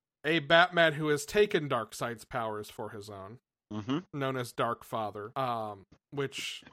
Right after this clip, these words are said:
Speaker 1: I'm sorry,
Speaker 2: Thank
Speaker 1: Darth Vader means Dark Father, and there were just enough Star Wars jokes in this that, like, Scott Snyder clearly was having a very good time walking
Speaker 2: <laughs>
Speaker 1: up to that line, but never crossing it.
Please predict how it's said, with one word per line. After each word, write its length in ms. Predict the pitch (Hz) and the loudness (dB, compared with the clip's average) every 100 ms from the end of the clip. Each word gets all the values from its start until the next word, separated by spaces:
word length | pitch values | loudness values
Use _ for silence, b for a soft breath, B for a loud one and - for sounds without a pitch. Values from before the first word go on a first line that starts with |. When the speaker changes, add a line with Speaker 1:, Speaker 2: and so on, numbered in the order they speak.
| - | -6
Speaker 1:
I'm 160 | 160 160 | -4 -2
sorry, 420 | - 180 175 151 | 0 4 2 8
Speaker 2:
Thank 160 | 190 | 8
Speaker 1:
Darth 160 | 190 208 | 8 4
Vader 380 | 202 208 208 180 | 6 8 8 6
means 360 | 165 175 180 | 2 -2 -2
Dark 300 | - 151 156 | 4 4 4
Father, 420 | - 180 180 185 196 | 4 6 8 6 2
and 160 | 165 | 2
there 80 | 165 | 2
were 140 | 160 | 0
just 320 | 147 165 165 - | -2 -4 -6 -4
enough 220 | 165 - | -6 -6
Star 400 | - 151 135 143 | -4 2 2 2
Wars 320 | 156 160 - | 2 -2 -4
jokes 340 | 170 170 170 | -4 -4 -4
in 300 | - 165 165 | -6 -6 -4
this 260 | 165 175 - 165 | -4 -6 -6 -10
that, 120 | - | -4
like, 280 | 143 135 - - _ _ _ _ _ - | -2 -2 -4 -16 _ _ _ _ _ -14
Scott 400 | - - 190 185 | 0 4 4 4
Snyder 340 | 165 156 151 | 2 4 4
clearly 380 | - 160 156 156 | 2 0 0 2
was 140 | 147 | 0
having 280 | 160 143 127 | 0 0 0
a 60 | 127 | -4
very 400 | 117 139 156 143 | 2 4 4 0
good 420 | 123 143 139 139 | 0 2 4 2
time 380 | - 147 139 135 | -2 2 2 2
walking 360 | 131 139 - 139 | 0 -2 -2 -6
Speaker 2:
<laughs> 60 | 143 | -4
Speaker 1:
up 160 | 143 - | -4 -2
to 120 | 190 | 0
that 260 | 160 156 156 | 4 4 6
line, 340 | 156 160 156 | 6 6 2
but 140 | 139 | -4
never 280 | 143 139 139 | -4 -2 -2
crossing 480 | - 139 139 170 | 0 0 0 -4
it. 100 | 156 | -6